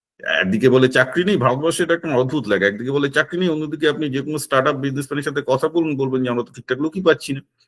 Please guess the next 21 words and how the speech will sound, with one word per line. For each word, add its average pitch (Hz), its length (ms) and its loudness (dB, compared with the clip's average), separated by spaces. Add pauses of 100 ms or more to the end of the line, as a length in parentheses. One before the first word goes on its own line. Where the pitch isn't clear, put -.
(180)
টাকা - 180 4
দিলেও 131 240 4
লোক 95 220 0
পাচ্ছি - 280 -20
না।" - 120 -20 (920)
তো 170 60 -4
এই 160 200 6
যে 208 140 2
গ্যাপটা 135 480 4
তৈরি 214 340 2
হয়েছে, 214 340 2
এই 220 80 -4
গ্যাপটার 170 680 0
জন্যই 220 440 -4
আমি 208 160 -4
বারবার 156 340 0
করে 190 200 -2
বলে 175 300 -2
আসছি 185 300 -4
যে 185 120 -6
অধিকাংশ 175 460 -4